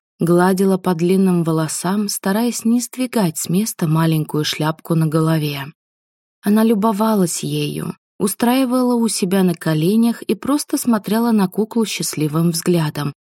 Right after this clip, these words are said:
даже не решаясь с ней играть. Видимо, до сих пор не могла поверить, что эта красавица принадлежит ей,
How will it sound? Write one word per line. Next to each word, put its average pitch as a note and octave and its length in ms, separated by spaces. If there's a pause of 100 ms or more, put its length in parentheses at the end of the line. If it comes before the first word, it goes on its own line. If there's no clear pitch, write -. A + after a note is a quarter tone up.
(140)
даже G3+ 320
не G#3 180
решаясь A3+ 720
с - 180
ней A3 360
играть. G#3+ 580 (600)
Видимо, F#3 380
до F3+ 120
сих G3 280
пор B3+ 200
не G#3+ 120
могла E3+ 340
поверить, E3+ 540
что - 220
эта D#3 200
красавица F3 720
принадлежит D#3+ 760
ей, D#3+ 400